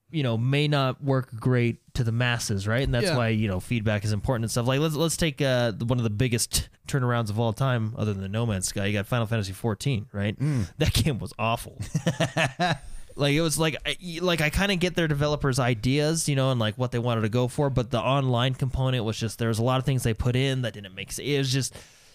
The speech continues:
Speaker 1: it just wasn't very good, and then they stuck with it. They, they took fan feedback, and they released A Realm Reborn, and look at it. It's one of the best M M Os out there,
Speaker 3: Top
Speaker 1: right?
Speaker 3: tier.
Speaker 1: Yeah.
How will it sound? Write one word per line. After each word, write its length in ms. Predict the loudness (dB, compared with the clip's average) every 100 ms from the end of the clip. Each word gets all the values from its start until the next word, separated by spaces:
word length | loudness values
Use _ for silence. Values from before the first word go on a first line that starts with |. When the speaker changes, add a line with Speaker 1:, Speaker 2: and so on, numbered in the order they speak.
| -6
Speaker 1:
it 60 | -2
just 140 | 2
wasn't 400 | 2 4 4 2
very 200 | 2 2
good, 260 | 2 2 4
and 160 | 2 2
then 120 | 2
they 80 | 2
stuck 280 | 2 2
with 180 | 2 2
it. 200 | 2 2
They, 180 | 2 0 -4 -4
they 220 | -2 -2 -2
took 220 | -2 0
fan 200 | 0 0
feedback, 460 | 0 0 2 2 2
and 80 | 2
they 80 |
released 360 | 4 4 2 2
A 20 |
Realm 260 | 2 2 2
Reborn, 440 | 2 2 2 2
and 160 | 2 0
look 120 | 2
at 140 | 0
it. 40 | 0
It's 200 | -4 -6 -6
one 220 | 0 2
of 20 |
the 60 | 2
best 260 | 2 2
M 120 | 2 2
M 100 | 2
Os 160 | 2
out 200 | 2 0
there, 100 | 0
Speaker 3:
Top 160 | 0 2
Speaker 1:
right? 80 | 2
Speaker 3:
tier. 180 | 2 0
Speaker 1:
Yeah. 280 | 0 -2